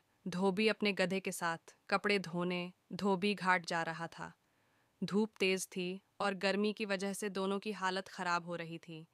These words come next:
गर्मी के साथ-साथ कपड़ों के अधिक वजन के कारण गधे को चलने में परेशानी हो रही थी।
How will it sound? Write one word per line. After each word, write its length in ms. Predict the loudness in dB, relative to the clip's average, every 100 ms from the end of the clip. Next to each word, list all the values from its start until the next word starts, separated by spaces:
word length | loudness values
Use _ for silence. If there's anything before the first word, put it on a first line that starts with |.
| _ _ _ _ _ _
गर्मी 320 | 0 2 2 2
के 120 | -2
साथ-साथ 560 | 4 4 4 2 0
कपड़ों 420 | 0 -6 -4 -4 -4
के 120 | -2
अधिक 300 | -2 -4 -4
वजन 240 | -4 -2
के 140 | -4 -2
कारण 400 | 0 0 -2 -6 _ _ _
गधे 300 | 0 0 2
को 120 | -2 -2
चलने 320 | -2 0 0
में 120 | 0
परेशानी 500 | -2 -2 -2 -2 -2
हो 140 | -4
रही 220 | -6 -8 -10
थी। 300 | -12 -16